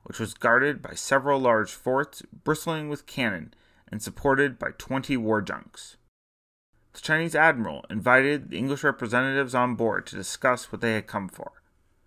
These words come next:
While they were not going to be allowed to enter Guangzhou, the admiral promised that he would get them a license to trade out of Macau,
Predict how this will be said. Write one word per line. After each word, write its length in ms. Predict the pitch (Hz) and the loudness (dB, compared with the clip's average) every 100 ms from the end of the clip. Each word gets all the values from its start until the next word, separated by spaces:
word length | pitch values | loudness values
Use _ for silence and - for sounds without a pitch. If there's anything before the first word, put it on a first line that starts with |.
| _ _ _ _ _ | _ _ _ _ _
While 380 | - 110 123 139 | 4 6 8 6
they 100 | 123 | 2
were 100 | 107 | 2
not 240 | 123 147 | 4 2
going 220 | - 143 135 | 0 -6 -2
to 60 | |
be 80 | 117 | 2
allowed 580 | 113 110 104 110 143 160 | 2 4 4 2 0 -6
to 100 | - | -4
enter 260 | 123 160 113 | -2 0 0
Guangzhou, 640 | 104 98 92 98 98 110 _ _ _ _ - | -2 -4 -4 -2 -2 -6 _ _ _ _ -6
the 140 | 127 | 2
admiral 300 | 160 165 160 | 2 2 -2
promised 600 | 160 - 160 104 - - _ - | -4 -2 -2 -2 -8 -20 _ -10
that 140 | 107 | -8
he 140 | 123 143 | -4 -4
would 260 | 139 117 | -2 -2
get 200 | 143 139 | 0 0
them 160 | 135 131 | 0 2
a 80 | 127 | 4
license 480 | 117 107 - - | 2 2 -8 -16
to 100 | - | -14
trade 320 | - 127 120 92 | -2 2 4 4
out 160 | 113 | 2
of 80 | 104 | 0
Macau, 580 | 107 92 - 113 90 | -6 -6 4 4 4